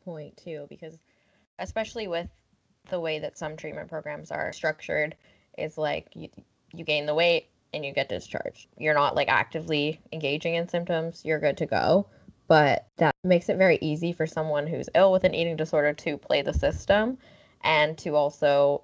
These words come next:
just continue to be in that constant cycle of being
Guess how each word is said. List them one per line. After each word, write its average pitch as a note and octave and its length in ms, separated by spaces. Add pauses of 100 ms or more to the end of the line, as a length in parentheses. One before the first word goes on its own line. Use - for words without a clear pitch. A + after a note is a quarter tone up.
(280)
just - 300
continue D3 540
to D3+ 160
be C#3+ 440
in C#3+ 140
that C#3+ 160
constant C#3+ 420
cycle B2+ 680
of - 340
being D3 480